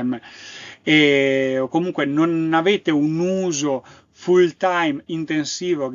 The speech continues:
per cui vi serve tanta elettricità, oppure magari volete rifare l'impianto di, di un, di un camper che già era A G M,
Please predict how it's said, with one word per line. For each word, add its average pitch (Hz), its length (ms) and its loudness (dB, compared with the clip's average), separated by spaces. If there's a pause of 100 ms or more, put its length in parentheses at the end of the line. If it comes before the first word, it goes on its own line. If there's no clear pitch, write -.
per 143 200 -8
cui 175 100 2
vi 156 100 0
serve 160 240 -4
tanta 156 220 -4
elettricità, 151 680 -4 (560)
oppure 170 440 0
magari 147 260 4
volete 143 520 -4
rifare 165 600 -2
l'impianto 139 540 -2
di, 131 280 -4
di 131 120 -8
un, 120 440 -8
di 123 100 -8
un 135 180 -6
camper 139 500 -4
che 131 140 -8
già 131 200 -4
era 127 140 -6
A 143 80 -4
G 175 240 -4
M, 131 220 -4